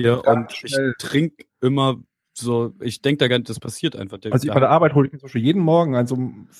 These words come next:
Speaker 2: ähm, Kaffee, aber auch eine Flasche Wasser. Aber es kommt so oft vor, dass man plötzlich vierzehn, fünfzehn, sechzehn Uhr nachmittags gucke ich links am Schreibtisch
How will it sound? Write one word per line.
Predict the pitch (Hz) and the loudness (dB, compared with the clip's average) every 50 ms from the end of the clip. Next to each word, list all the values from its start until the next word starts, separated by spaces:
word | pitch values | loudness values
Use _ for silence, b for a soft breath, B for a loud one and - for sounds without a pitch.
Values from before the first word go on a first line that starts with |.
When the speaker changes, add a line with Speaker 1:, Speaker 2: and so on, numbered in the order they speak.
| - - | -10 -2
Speaker 2:
ähm, | 131 127 120 120 117 113 | 0 2 2 2 2 2
Kaffee, | - 143 151 - 175 170 | 2 0 2 4 4 4
aber | 135 131 135 | 6 6 6
auch | 123 | 4
eine | 131 135 | 4 2
Flasche | 135 143 135 139 110 | 0 -2 -2 0 -2
Wasser. | 131 - - 113 104 135 180 - b b b b b b b b b b | -2 0 0 0 0 0 -2 -4 b b b b b b b b b b
Aber | - 117 | 4 4
es | 113 - | 4 6
kommt | - 127 123 120 | 4 4 6 6
so | 120 143 175 | 8 8 8
oft | 143 147 139 - | 8 6 4 6
vor, | - 156 165 143 | 6 6 8 6
dass | 139 135 | 6 4
man | 135 123 120 117 | 4 4 4 4
plötzlich | - - 110 - 127 127 135 120 | 2 0 -2 -2 -2 -2 -4 -2
vierzehn, | - - 135 135 - - 120 | 0 2 0 2 0 -4 0
fünfzehn, | - 139 135 135 - 123 | 0 0 0 0 -2 -2
sechzehn | 113 127 131 - - 123 110 | -2 -2 -2 -2 -4 -2 2
Uhr | 127 135 127 | 2 4 4
nachmittags | 120 127 143 156 - 151 147 - | 4 2 2 2 2 0 0 -2
gucke | - 127 127 | -4 -4 0
ich | 117 | 0
links | 127 135 - 131 | 0 0 0 0
am | 120 | -2
Schreibtisch | - - - 117 120 - 139 135 | 0 0 0 0 2 0 -4 -4